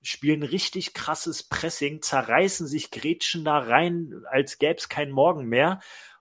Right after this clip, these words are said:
Und da dachte ich schon so, „Ja, okay, gucken wir mal, ne?“ Und dann kam ja so ein Moment,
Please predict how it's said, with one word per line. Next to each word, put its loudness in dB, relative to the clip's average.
Und -10
da 4
dachte -4
ich -4
schon -6
so, -6
„Ja, -4
okay, -2
gucken -10
wir 4
mal, 2
ne?“ 0
Und 0
dann 6
kam 6
ja 6
so 0
ein -6
Moment, 0